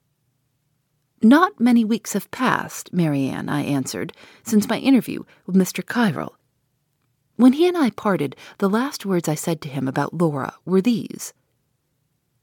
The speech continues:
'Her uncle's house shall open to receive her in the presence of every soul who followed the false funeral to the grave. The lie that records her death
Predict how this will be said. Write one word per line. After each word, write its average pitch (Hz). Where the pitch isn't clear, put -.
'Her -
uncle's 294
house 147
shall 170
open 190
to 185
receive 208
her -
in 196
the 190
presence 196
of -
every 233
soul -
who 196
followed 135
the 185
false 180
funeral 170
to -
the 160
grave. 175
The 196
lie 240
that 185
records 180
her 170
death 160